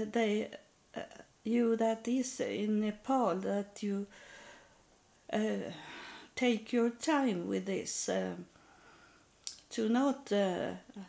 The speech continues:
take away and say, uh, "This is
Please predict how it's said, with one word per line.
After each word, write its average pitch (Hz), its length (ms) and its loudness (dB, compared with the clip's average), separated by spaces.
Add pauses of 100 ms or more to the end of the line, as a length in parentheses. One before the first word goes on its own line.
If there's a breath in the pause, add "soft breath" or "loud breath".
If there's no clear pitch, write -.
(1200 loud breath)
take 214 340 2
away 190 580 4
and 185 220 0
say, 180 580 2 (140)
uh, - 300 -4 (260)
"This 202 400 0
is - 800 -4